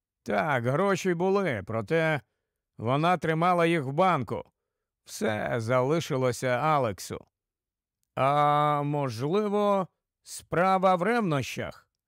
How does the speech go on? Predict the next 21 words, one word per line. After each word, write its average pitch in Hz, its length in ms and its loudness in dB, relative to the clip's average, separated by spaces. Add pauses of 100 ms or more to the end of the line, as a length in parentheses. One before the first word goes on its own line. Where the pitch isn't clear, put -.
(120)
запитав 143 800 0 (100)
Евелон 127 640 0
після 131 380 -2
чергової 143 640 0
паузи. 110 640 0 (720)
«Може, 196 800 0
у 175 220 -4
неї 170 420 0
чи 127 180 -4
у 120 120 -2
Алекса 175 760 0 (400)
був 196 320 2
роман, 160 520 2
ось 160 320 -2
вони 160 300 -2
й 180 60 -2
посварилися». 160 1080 0 (880)
«І 131 240 -2
Алекс 151 640 2
вбив 151 460 0
її?» 233 460 -2